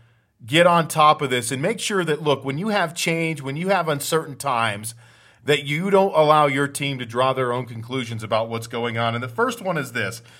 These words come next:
It's quite simply to lead. And in the absence of leadership,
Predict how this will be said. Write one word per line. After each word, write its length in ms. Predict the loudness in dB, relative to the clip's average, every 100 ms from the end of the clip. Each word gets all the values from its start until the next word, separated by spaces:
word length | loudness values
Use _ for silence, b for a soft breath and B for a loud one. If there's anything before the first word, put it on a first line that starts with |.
| b b
It's 180 | -4 -4
quite 320 | 0 2 2
simply 420 | 2 0 0 -2 -2
to 140 | -2
lead. 380 | -2 -6 -12 -18 _ _ _ _ _ _ _ _ _ b b b b
And 160 | 2 4
in 120 | 4
the 140 | 2 0
absence 440 | 2 0 0 -2
of 140 | -2 -2
leadership, 800 | -2 0 0 -2 -2 0 0